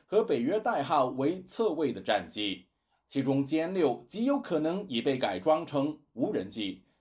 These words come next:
可以装载炸药，发挥攻击性能。即使在飞到指定目标前被对方防空导弹锁定摧毁，也可以达到消耗敌方导弹库存的目的。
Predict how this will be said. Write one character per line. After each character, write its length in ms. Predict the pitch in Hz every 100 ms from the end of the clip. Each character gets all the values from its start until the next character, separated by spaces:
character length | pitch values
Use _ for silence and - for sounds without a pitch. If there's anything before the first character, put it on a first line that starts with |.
| _
可 140 | - 226
以 160 | 135
装 280 | 127 175 190
载 240 | 185 143 117
炸 240 | 127 95
药， 380 | 92 107 95 -
发 240 | - 240 165
挥 240 | 185 180
攻 240 | 180 196 185
击 180 | 190
性 300 | 185 202 110
能。 320 | 90 110 156 - _ _ _
即 160 | 190 277
使 240 | 180 131 -
在 240 | 143 131
飞 220 | 190 185 190
到 360 | 196 165 139 135
指 160 | 139
定 160 | 120 131
目 200 | 156 151
标 240 | 175 175
前 360 | 175 147 156 170
被 240 | 220 143
对 320 | - 196 175
方 300 | 117 160 170
防 220 | 170 160 208
空 180 | 247
导 260 | - 104 -
弹 320 | 131 120 110
锁 320 | - 143 117 113
定 280 | 147 131
摧 260 | - 165 165
毁， 300 | 147 107 - _ _
也 160 | - 139
可 240 | 139 196
以 140 | 269 92
达 200 | 101 117
到 380 | 131 107 90 _
消 280 | - 202 220
耗 220 | 208 147
敌 240 | 139 151 165
方 340 | 170 165 165
导 180 | 123 101
弹 240 | 120 120 120
库 240 | 240 190
存 220 | - 127
的 40 | 117
目 220 | 123 98
的。 320 | 107 92